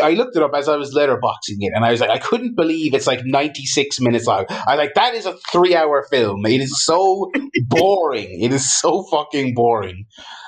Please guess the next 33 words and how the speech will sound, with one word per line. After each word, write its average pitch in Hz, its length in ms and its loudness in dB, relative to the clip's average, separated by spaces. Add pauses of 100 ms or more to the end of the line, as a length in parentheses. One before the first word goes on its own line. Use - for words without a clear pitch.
(120)
Um, 101 680 0 (100)
'cause 139 140 0
they 151 160 2
just - 180 -2
kinda 220 240 -2
treat 170 320 0
it 147 80 4
as, 127 340 2
like, 120 220 0 (100)
the, 110 400 2 (240)
uh, 95 640 2 (120)
twenty-third 127 880 0
or 110 140 2
whatever 107 280 0
it 104 100 2
is, 104 360 0 (380)
uh, - 40 2
uh, 101 640 2 (560)
Elm 127 220 2
Street - 400 -2
movie. 87 320 -4
So - 160 2
it's - 100 -2
all 156 200 2
just - 220 -10
the 113 80 -20
teens 131 540 2
and 110 140 2
their 110 160 2
drama 120 480 2 (120)
and 95 220 -6
paying 120 240 4
off 113 180 2